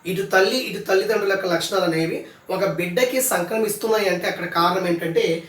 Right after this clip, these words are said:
ఈ డిఎన్ఏ లేదా జీన్స్ వల్ల మనకి, ఆ, మదర్ వైట్‌గా ఉంటే, ఆ, మ్యాక్సిమం బేబీ వైట్‌గా ఉండడానికి అవకాశం ఉంటుంది. అలాగే జన్యు సమాచారం అనేది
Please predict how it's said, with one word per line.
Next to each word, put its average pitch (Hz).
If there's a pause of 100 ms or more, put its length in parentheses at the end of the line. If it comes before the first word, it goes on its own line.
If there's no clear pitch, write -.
(180)
ఈ 160
డిఎన్ఏ 226
లేదా 180
జీన్స్ 170
వల్ల 180
మనకి, 170 (260)
ఆ, 170
మదర్ 226
వైట్‌గా 190
ఉంటే, 190
ఆ, 156
మ్యాక్సిమం 170
బేబీ 170
వైట్‌గా 175
ఉండడానికి 165
అవకాశం 160
ఉంటుంది. 175 (260)
అలాగే 226
జన్యు 226
సమాచారం 208
అనేది 175